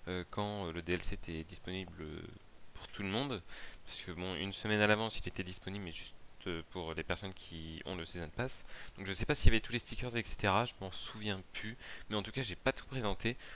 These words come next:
donc j'en refais une correcte avec plusieurs parties. Alors attention, j'ai pas de feuille où j'ai écrit des, des trucs, hein.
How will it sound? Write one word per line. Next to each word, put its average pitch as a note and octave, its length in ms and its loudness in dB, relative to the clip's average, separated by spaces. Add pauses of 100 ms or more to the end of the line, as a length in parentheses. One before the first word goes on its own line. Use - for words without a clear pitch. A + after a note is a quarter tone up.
(140)
donc C#3+ 160 0
j'en A#2 160 2
refais A2 340 6
une D#3 160 -2 (480)
correcte A2+ 480 6 (220)
avec G#2 340 10
plusieurs C3+ 300 0
parties. - 440 6
Alors F#2 200 8
attention, G2+ 360 2
j'ai G2 120 -4
pas F#2 160 2
de - 60 -8
feuille G#2 180 0
où F#2 80 -6
j'ai F2 140 -2
écrit - 220 -4
des, E2+ 280 -4
des F2 140 -4
trucs, - 320 -2
hein. F#2+ 120 2